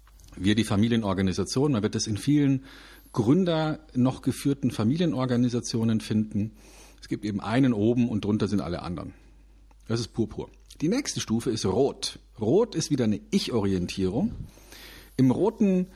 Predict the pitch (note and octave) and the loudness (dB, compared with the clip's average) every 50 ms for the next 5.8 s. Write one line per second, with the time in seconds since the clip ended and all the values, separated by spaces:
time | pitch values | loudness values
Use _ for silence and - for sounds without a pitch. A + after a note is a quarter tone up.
0 | - - - - D3 C#3+ - - - C3+ D3+ D#3+ D3+ D#3 D3+ C#3+ - B2+ A#2+ B2+ | -20 -8 -2 0 0 0 0 -2 -2 0 0 2 2 0 0 0 -2 0 0 2
1 | B2 B2 B2+ B2+ B2+ B2+ B2+ B2+ - - - - - - - - A#2 A#2 A#2 A#2 | 2 2 2 2 2 0 0 -2 -8 -18 -20 -20 -18 -8 -2 0 2 2 4 2
2 | A#2 A#2+ A#2+ A#2 A#2 A#2 A2+ G#2 - - - - - - - - - - G#2+ A2+ | 2 4 4 4 4 2 0 -2 -6 -14 -20 -20 -20 -20 -20 -14 -6 0 0 2
3 | D3 E3 - - - - - - - C3 A#2 - B2 A#2+ - - - C#3 C#3+ D3+ | 2 0 -2 -6 -8 -10 -10 -6 -4 -4 -2 -2 -2 -2 -2 0 2 2 4 4
4 | D3+ C#3+ C#3 C3 - C#3 C#3 - C#3 - - C#3 B2+ - - C3+ A#2+ B2 B2 A2 | 2 2 0 0 2 4 4 4 2 2 0 -2 0 2 2 2 4 2 2 2
5 | A#2 G#2 A2 G#2+ G#2+ - A#2 C3 D3 C#3+ C3+ B2+ B2 B2 B2+ B2+ | 2 2 2 0 0 0 0 2 2 2 2 2 2 0 0 -2